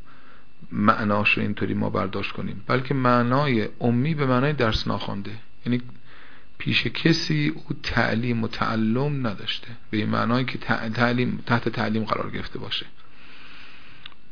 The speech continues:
او استادی نداشته. معلم پیامبر صلی الله علیه و سلم فقط خدا بوده. خدا، پیامبر تأدیب یافته، امیرالمومنین علیه السلام فرمود: «پیامبر تأدیب یافته خداست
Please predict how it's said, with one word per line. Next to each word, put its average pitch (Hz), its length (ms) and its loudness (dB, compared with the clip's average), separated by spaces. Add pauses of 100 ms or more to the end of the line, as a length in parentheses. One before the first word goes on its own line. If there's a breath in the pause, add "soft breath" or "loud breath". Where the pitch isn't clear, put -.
(140)
او 80 300 4 (180)
استادی 139 520 4
نداشته. - 480 0 (640)
معلم 131 680 6
پیامبر 147 640 6
صلی 135 300 2
الله 135 140 6
علیه 131 100 4
و - 20 2
سلم 135 200 0
فقط 117 340 0
خدا 101 300 -4
بوده. - 220 -8 (240)
خدا، - 440 0 (920 soft breath)
پیامبر 110 320 8
تأدیب 113 480 2
یافته، 110 320 4
امیرالمومنین 117 460 2
علیه 117 80 2
السلام 113 360 2
فرمود: 107 360 0
«پیامبر 110 380 4
تأدیب 110 520 0
یافته 107 400 0
خداست 117 600 0